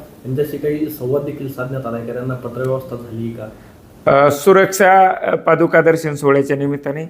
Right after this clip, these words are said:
Speaker 2: सुरक्षेच्या संदर्भाने सर्व उपाययोजना करण्यात आलेल्या आहे. संस्थांचे जे सुरक्षा अधिकारी आहेत, संस्थांची टीम सोबत राहणारच आहेच, परंतु ज्या जिल्ह्यामध्ये हा, अ, सोहळा आहे त्या ठिकाणचे पोलीस अधीक्षक,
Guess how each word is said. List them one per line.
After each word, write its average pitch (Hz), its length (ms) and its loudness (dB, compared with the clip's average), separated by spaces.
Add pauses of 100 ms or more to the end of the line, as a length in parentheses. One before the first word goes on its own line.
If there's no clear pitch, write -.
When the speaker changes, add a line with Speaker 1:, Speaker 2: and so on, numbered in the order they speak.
(500)
Speaker 2:
सुरक्षेच्या 143 540 4
संदर्भाने 131 560 4
सर्व 123 200 2
उपाययोजना 123 540 2
करण्यात 123 320 -6
आलेल्या 123 280 -2
आहे. - 80 -10 (500)
संस्थांचे 131 680 4
जे 135 240 6
सुरक्षा 127 440 4
अधिकारी 123 400 2
आहेत, 123 120 -4
संस्थांची 123 640 -6
टीम 147 260 4 (560)
सोबत 151 280 6
राहणारच 170 440 4
आहेच, 175 380 4 (360)
परंतु 170 340 4
ज्या 190 160 6
जिल्ह्यामध्ये 170 600 6
हा, 156 400 4
अ, 135 500 0
सोहळा 143 260 4
आहे 135 180 4 (540)
त्या 147 120 4
ठिकाणचे 143 440 0
पोलीस 131 360 2
अधीक्षक, 127 360 0